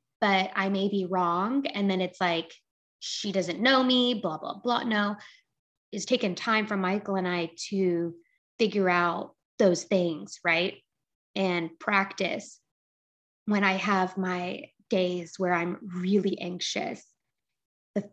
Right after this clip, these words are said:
first thing, well, A, I tell him, "Today is not a good day. I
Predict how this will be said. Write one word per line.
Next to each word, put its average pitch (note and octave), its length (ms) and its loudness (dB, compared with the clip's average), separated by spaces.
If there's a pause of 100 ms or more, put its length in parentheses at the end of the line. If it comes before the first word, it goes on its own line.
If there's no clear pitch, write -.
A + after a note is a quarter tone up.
first G3+ 320 0
thing, G3 400 0 (400)
well, - 220 -6
A, B3+ 220 6
I G3+ 100 4
tell G3 280 0
him, F3+ 340 -4 (360)
"Today G#3 440 0
is G#3+ 160 -4
not F#3+ 180 0
a F#3+ 100 0
good G3 260 -6
day. F3 360 -4
I F3 160 -6